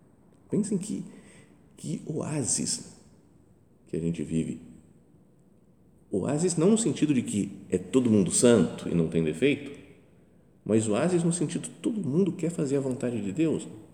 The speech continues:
Pode falar que todo mundo tem uma atuação de fé, um esforço de caridade e uma firmeza na esperança.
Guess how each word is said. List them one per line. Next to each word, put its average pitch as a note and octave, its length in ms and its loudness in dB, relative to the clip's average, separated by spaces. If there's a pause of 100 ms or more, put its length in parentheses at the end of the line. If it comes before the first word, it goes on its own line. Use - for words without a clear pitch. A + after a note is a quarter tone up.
(1080)
Pode B2+ 220 4
falar D3 240 0
que - 100 -6 (140)
todo F3+ 260 10
mundo F3 280 4
tem D#3 220 2
uma C3+ 200 2
atuação A#2 560 2
de E3+ 100 4
fé, - 720 2
um A#2 100 0
esforço - 560 0
de - 80 -8
caridade G#2+ 640 -2 (720)
e D3 80 0
uma F3+ 80 4
firmeza B2+ 400 0
na B2 60 -2
esperança. - 640 -2